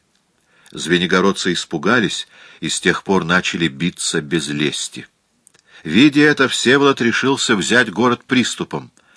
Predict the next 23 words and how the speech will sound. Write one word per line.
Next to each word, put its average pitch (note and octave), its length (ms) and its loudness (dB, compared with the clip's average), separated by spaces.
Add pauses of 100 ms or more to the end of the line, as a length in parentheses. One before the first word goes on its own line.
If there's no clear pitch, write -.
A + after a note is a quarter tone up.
(520)
На F#2 140 4
третий A#2 380 4
день G2 280 4
всё F#2 240 0
войско F2+ 400 0
двинулось D#2+ 560 -4
на C#2+ 120 -6
город, A#2+ 460 0 (300)
бились F#2+ 680 2
с D2+ 80 -4
зари D#2+ 420 0
до E2 120 0
позднего D2 460 -4
вечера, A2 600 2 (400)
зажгли D#2+ 640 2
город A#2+ 400 2
с - 100 -4
трёх G#2+ 260 -2
сторон, G2+ 480 0 (500)
но D3 200 2
граждане A2+ 560 0
потушили F#2 580 -4
пожар. D2 500 -8